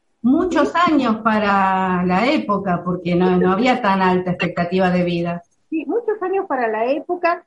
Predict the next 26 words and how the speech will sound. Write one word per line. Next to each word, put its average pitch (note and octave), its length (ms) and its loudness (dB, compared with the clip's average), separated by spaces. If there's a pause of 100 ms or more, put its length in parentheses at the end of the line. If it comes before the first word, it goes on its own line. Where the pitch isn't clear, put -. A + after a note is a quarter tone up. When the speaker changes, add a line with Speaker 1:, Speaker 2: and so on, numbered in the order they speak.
(120)
Speaker 2:
y C#4+ 160 0
muy G4 200 2
buena G4 240 -2
impronta, C#4+ 580 0
¿no? C#4 200 -2
Muy, D#4 360 -2
muy, C4+ 840 -2 (720)
eh, G#3+ 340 -4 (140)
digamos, B3 380 -2
muy D#4+ 240 0
buena F#4+ 380 -2
su B3+ 100 -2
lucha C4+ 800 0 (260)
para A#3+ 220 -2
una A4 160 2
mujer C4+ 400 0
y F#4 60 0
para F#3 260 -6
la D#3+ 200 -8
época, A3+ 380 -4
en F3 60 -16
que F#3 120 -16
las F3+ 140 -14
mujeres F#4 540 -4
en G#3 120 -8
esa F4 240 -8